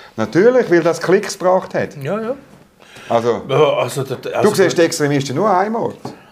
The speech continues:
Speaker 2: Also der Tagi ist sicher nicht links, oder? Du bist ja beim Tagi <laughs> gewesen, du bist ja das beste Beispiel.
Speaker 1: Okay, jetzt hast du mich verwünscht. Nein, aber er ist,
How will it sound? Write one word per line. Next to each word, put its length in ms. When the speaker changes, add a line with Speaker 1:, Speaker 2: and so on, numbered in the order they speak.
Speaker 2:
Also 240
der 160
Tagi 320
ist 140
sicher 260
nicht 180
links, 440
oder? 220
Du 120
bist 160
ja 60
beim 200
Tagi 300
<laughs> 100
gewesen, 240
du 80
bist 160
ja 60
das 100
beste 440
Beispiel. 180
Speaker 1:
Okay, 340
jetzt 100
hast 120
du 60
mich 80
verwünscht. 360
Nein, 160
aber 160
er 120
ist, 100